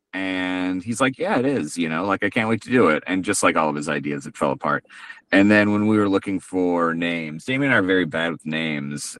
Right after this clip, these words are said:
And so we just sort of, like, were throwing out all of these awful names. And then Great Falls came up, and I'm like, "Well, that guy's never starting a bar." And, you know, so that should be fine. And, um,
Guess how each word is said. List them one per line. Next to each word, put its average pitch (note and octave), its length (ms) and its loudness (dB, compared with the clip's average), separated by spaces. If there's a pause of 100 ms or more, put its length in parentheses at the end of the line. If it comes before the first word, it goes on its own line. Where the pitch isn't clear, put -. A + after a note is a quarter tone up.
And D2 300 -4
so D2+ 360 2
we D2+ 200 2
just C#2+ 180 -4
sort D2+ 200 4
of, C#2+ 180 -2
like, C#2+ 420 2
were E2 140 -2
throwing G2 260 6
out F2+ 120 4
all E2 180 4
of E2+ 60 -2
these D#2+ 140 -6 (140)
awful E2+ 380 -2
names. D2 480 -6
And D#2+ 200 -8
then D#2 460 -4 (720)
Great A#2 180 6
Falls D#3+ 280 4
came G2+ 260 -4
up, F#2 260 -4 (280)
and F#2+ 200 -6
I'm G2 80 -8
like, F#2+ 140 -6
"Well, G2 100 -4
that A#2+ 140 0
guy's F2+ 180 -4
never F#2 140 -6
starting E2 320 -6
a D2 40 -10
bar." C#2+ 540 -8 (300)
And, D#2 720 -6 (640)
you F2 160 -6
know, C#2 240 -2
so - 160 -4
that G2+ 160 4
should D2 100 -8
be C#2+ 80 0
fine. C2+ 540 -6 (120)
And, F2 640 2
um, F2 520 2